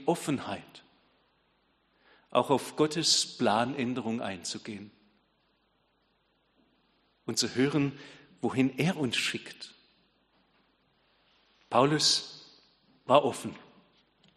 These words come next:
Gottes Reden zu hören und Pläne umzuschmeißen. Das ist die erste offene Tür. Und die zweite offene Tür, die ich in dieser Geschichte finde,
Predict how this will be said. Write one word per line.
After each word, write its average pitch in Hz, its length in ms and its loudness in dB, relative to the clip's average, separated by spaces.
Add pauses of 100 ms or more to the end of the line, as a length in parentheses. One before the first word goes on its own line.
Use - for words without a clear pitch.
(920)
Gottes - 440 2
Reden 110 320 -2
zu 117 160 0
hören 156 260 8
und 117 220 2
Pläne 127 320 6
umzuschmeißen. 113 720 -4 (580)
Das 160 180 8
ist - 200 6
die 160 160 8
erste 131 320 2
offene 107 380 -4
Tür. 95 260 -4 (1040)
Und - 100 -12
die 180 100 -8
zweite 131 420 2
offene 117 300 0
Tür, 131 280 6 (680)
die 131 160 8
ich 131 120 0
in 131 100 6
dieser 156 260 4
Geschichte - 600 4
finde, 147 580 6